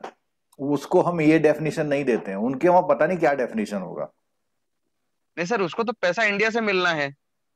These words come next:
Speaker 1: तो India से मिलना है, तो India से बाहर जाएगा, तो उसने जो वहां account खुलवाएगा, उसमें जाएगा ना।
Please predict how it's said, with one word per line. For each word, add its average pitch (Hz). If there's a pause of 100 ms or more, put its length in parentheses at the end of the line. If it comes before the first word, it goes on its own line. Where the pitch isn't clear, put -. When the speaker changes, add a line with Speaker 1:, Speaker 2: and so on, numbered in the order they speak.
(640)
Speaker 1:
तो 156
India 151
से 180
मिलना 160
है, 180
तो 185
India 160
से 175
बाहर 143
जाएगा, 160
तो 175
उसने 165
जो 185
वहां 156
account 151
खुलवाएगा, 147
उसमें 160
जाएगा 110
ना। 143